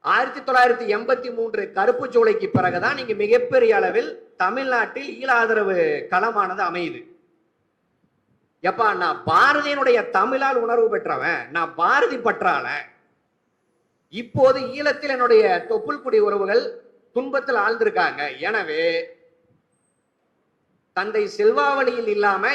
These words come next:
இனி ஆயுத போராட்டம் தான் தீர்வு அப்படின்னு விடுதலை புலிகள் உள்ளிட்ட இயக்கங்கள் தயாராக இருக்காங்க.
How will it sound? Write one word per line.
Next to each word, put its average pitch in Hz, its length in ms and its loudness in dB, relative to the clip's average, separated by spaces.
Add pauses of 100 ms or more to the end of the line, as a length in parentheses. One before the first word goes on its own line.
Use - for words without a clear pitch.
இனி 240 200 -2 (160)
ஆயுத 277 400 2
போராட்டம் 240 580 2
தான் 254 240 2
தீர்வு 233 340 0
அப்படின்னு 151 500 -4 (1500)
விடுதலை 285 300 0
புலிகள் 254 380 0
உள்ளிட்ட 220 340 2
இயக்கங்கள் 247 640 -2
தயாராக 220 400 0
இருக்காங்க. 170 400 -6